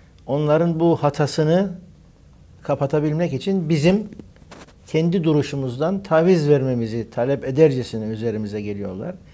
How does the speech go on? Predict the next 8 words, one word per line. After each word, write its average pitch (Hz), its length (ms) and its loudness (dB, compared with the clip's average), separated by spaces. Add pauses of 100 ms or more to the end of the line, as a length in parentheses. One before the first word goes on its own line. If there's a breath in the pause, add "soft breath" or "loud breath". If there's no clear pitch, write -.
(340 loud breath)
Üzerimizde 165 680 4
ambargolar 156 640 6
uygulatıyorlar, 113 800 -4
izolasyon 151 600 0
tedbirleri 117 520 -2
uza-, 107 320 -4
e, 170 60 -4
uygulatıyorlar. 110 960 -8